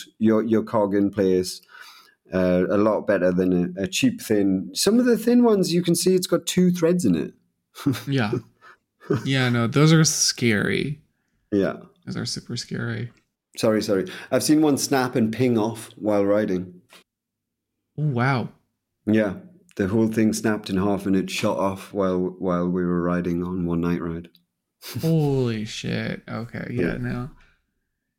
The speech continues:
Speaker 2: For the chainring, yeah. For the l-, for,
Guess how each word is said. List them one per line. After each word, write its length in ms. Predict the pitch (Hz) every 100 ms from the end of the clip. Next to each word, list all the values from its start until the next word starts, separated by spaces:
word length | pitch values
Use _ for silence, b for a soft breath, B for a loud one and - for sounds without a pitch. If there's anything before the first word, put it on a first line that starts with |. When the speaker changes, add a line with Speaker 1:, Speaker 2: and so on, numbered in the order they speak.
| _ _ _ _ _ _
Speaker 2:
For 140 | 165 185
the 80 |
chainring, 420 | 196 208 214 220 190
yeah. 500 | 165 160 160 160 160 -
For 260 | - 165
the 160 | 143 143
l-, 420 | 131 131 127 -
for, 380 | 151 - 143 135